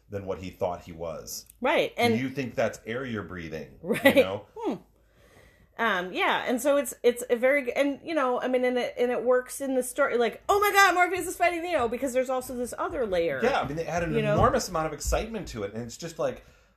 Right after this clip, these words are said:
Speaker 1: I mean, that whole thing is just thrilling. I mean, that's some brilliant filmmaking. You
Speaker 2: Right.
Speaker 1: know, I just love it.
Speaker 2: Right, but, and, but, yeah, but, like, so, but, and a lot of the fight scenes are like that. The
Speaker 1: Yeah.
Speaker 2: fight scene with Agent,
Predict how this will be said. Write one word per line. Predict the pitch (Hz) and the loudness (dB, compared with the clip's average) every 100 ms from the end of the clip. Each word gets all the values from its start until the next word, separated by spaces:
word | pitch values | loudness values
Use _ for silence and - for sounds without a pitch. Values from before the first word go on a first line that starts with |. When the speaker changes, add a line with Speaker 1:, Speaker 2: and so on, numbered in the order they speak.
| _ | _
Speaker 1:
I | |
mean, | 151 160 | -4 -2
that | 180 | -2
whole | - - 240 | -4 0 0
thing | 233 226 247 135 | 2 0 -2 -2
is | 113 | -8
just | 131 - | -10 -16
thrilling. | - - 131 170 262 320 98 | -16 -14 -8 0 2 0 -2
I | |
mean, | 107 120 | -2 -2
that's | 208 226 | -4 -4
some | 147 107 - _ _ | -8 -8 -12 _ _
brilliant | - 269 359 190 - | -12 -8 -6 -6 -6
filmmaking. | 233 269 165 107 104 80 | -8 -6 -6 -6 -8 -8
You | 87 | -2
Speaker 2:
Right. | 214 190 | 4 4
Speaker 1:
know, | 147 | 4
I | 160 | 2
just | 226 220 | -4 -10
love | 214 247 294 | -8 -8 -4
it. | 196 - _ _ | -4 -6 _ _
Speaker 2:
Right, | 233 254 190 | 2 2 2
but, | - 349 - | 0 0 0
and, | - 370 359 - | -2 -2 -2 -6
but, | 247 294 320 277 | -2 0 0 2
yeah, | 294 214 | 2 4
but, | 190 240 | 2 0
like, | 220 233 208 | 2 0 0
so, | 240 240 | 4 4
but, | 226 240 220 - _ _ - | 4 0 0 -8 _ _ -2
and | 247 247 | 0 0
a | - | 0
lot | 254 294 | 2 2
of | 392 | 0
the | 370 | -2
fight | 196 - | -2 -2
scenes | - 165 | -4 -4
are | 165 | -4
like | 143 127 | -4 -6
that. | 127 113 | -6 -8
The | - | -8
Speaker 1:
Yeah. | 175 | -2
Speaker 2:
fight | 247 247 | 0 0
scene | 269 262 | 0 0
with | 254 - | -2 -2
Agent, | 240 254 | -6 -6